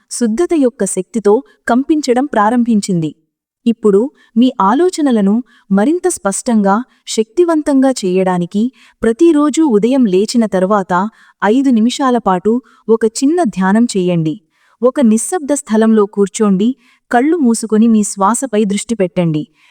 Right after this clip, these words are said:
మీ శ్వాసను లోతుగా తీసుకుంటూ ఇలా ఆలోచించండి, "నేను సమృద్ధితో నిండి ఉన్నాను. నా జీవితంలో అవకాశాలు నా వైపు ప్రవహిస్తున్నాయి."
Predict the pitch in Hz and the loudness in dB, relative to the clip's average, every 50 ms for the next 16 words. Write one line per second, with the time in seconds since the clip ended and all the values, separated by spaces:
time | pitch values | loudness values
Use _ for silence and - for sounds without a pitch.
0 | _ _ 233 240 247 233 - 202 196 190 214 - 226 214 196 202 233 247 - _ | _ _ 2 2 2 2 0 -2 -2 -2 -2 -2 -2 0 0 0 -2 -4 -6 _
1 | _ _ - 208 202 208 240 311 - - 330 320 320 311 - 220 214 214 - 226 | _ _ -2 2 4 4 2 2 2 -2 -2 0 -2 -2 -2 -2 -2 -2 -4 -4
2 | - 226 208 196 - 254 294 - - _ 247 269 311 320 - 220 214 226 254 285 | -2 0 0 0 0 -2 -4 -4 -2 _ 0 2 2 2 2 2 2 2 2 0
3 | 277 - 240 220 - 202 180 165 151 156 - - _ _ _ _ _ _ _ _ | 0 2 0 0 0 0 -2 -2 -2 -4 -6 -8 _ _ _ _ _ _ _ _
4 | 220 233 262 269 277 262 - - 214 196 220 247 359 359 - 294 285 - 285 294 | 2 2 4 4 2 2 0 -2 0 0 2 2 2 0 0 -4 -6 -4 0 2
5 | 262 233 226 226 240 269 254 240 214 196 185 175 165 156 156 - - _ _ _ | 2 4 4 4 2 2 2 2 2 2 0 0 -2 -2 -4 -6 -10 _ _ _
6 | _ _ 220 226 233 233 190 - 220 247 285 320 - 294 285 269 269 269 254 - | _ _ 0 2 2 2 0 0 -2 0 0 -2 -2 0 0 2 2 2 0 0
7 | - 190 185 233 240 - 311 320 311 - 285 240 202 208 247 277 - _ _ _ | -2 -2 -2 -2 -2 -2 -2 -2 -2 -2 -2 0 0 0 -2 -2 -6 _ _ _
8 | 208 208 226 233 254 226 233 285 - 339 - 226 208 196 214 233 233 214 - - | 0 2 2 2 2 0 0 0 -2 -2 -2 0 -2 -2 0 -2 -2 -4 -2 -4
9 | 202 185 180 175 165 156 151 151 | -2 -2 0 -2 -2 -4 -6 -8